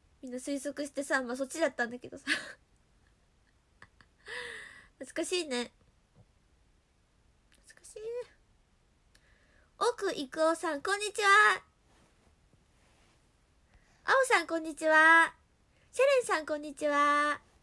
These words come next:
ケンソリセブン、こんばんは。上、あ、よかった。下だったらもう。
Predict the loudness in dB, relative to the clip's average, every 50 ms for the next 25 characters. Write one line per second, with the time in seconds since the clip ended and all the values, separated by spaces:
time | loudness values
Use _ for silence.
0 | _ _ _ _ _ _ _ _ _ _ _ _ _ _ _ _ _ _ _ _
1 | _ _ _ _ _ _ _ _ _ 0 0 0 2 2 0 -2 0 0 -2 -2
2 | -2 -4 -6 -4 -4 -4 -2 0 2 2 2 4 4 6 6 6 6 6 6 4
3 | 2 -4 _ _ _ _ _ -20 _ _ _ _ _ -4 0 2 4 6 6 4
4 | 4 4 0 0 0 -4 -4 -4 2 4 4 4 4 2 0 0 2 2 0 -2
5 | -2 -6